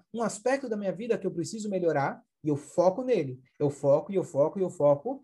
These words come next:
até que aquilo realmente vai tocar o meu coração. Não tem como dar compreensão filosófica, chegar no meu coração,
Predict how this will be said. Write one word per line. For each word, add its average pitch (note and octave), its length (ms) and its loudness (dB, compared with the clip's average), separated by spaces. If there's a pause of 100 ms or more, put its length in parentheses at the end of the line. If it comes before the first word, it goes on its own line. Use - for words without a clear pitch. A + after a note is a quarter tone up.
(120)
até - 280 -4
que G#3+ 100 -8
aquilo F#3+ 240 -6
realmente E3 440 -8
vai E3 140 -2
tocar F3 340 -6
o D#3+ 60 -8
meu C#3 80 -10
coração. B2+ 480 -12 (360)
Não A#3 240 2
tem D4+ 280 0
como A#3 540 4 (100)
dar D#3+ 460 2
compreensão B3+ 800 4
filosófica, F3+ 720 0
chegar F#3 400 -4
no B3+ 80 -4
meu G3+ 120 0
coração, G#3+ 640 0